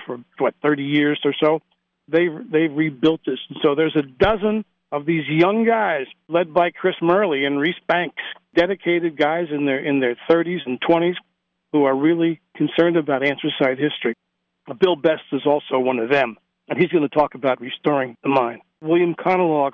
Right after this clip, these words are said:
from Marywood is gonna talk about the environmental implications of the anthracite industry. And Bodie Moran is gonna talk about anthracite heritage. That program, January twentieth,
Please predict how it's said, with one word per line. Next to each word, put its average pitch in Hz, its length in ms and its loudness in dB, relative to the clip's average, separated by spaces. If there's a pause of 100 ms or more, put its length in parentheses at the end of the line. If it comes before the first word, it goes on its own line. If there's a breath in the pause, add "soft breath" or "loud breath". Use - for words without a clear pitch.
from 139 160 -6
Marywood 143 440 -2 (160)
is 151 120 -6
gonna 143 160 2
talk 151 220 0
about 143 200 -2
the 147 140 -4
environmental 143 600 0
implications 151 760 -2 (220)
of 151 140 -2
the 139 220 0
anthracite - 560 -6
industry. 135 440 -4 (280)
And 156 160 2
Bodie 196 240 4
Moran 175 320 2
is 147 60 -8
gonna 151 140 0
talk 160 220 -2
about 147 220 -2
anthracite 156 480 -2
heritage. 156 480 -2 (320)
That - 200 2
program, 190 480 0
January 175 420 -2
twentieth, 160 440 -2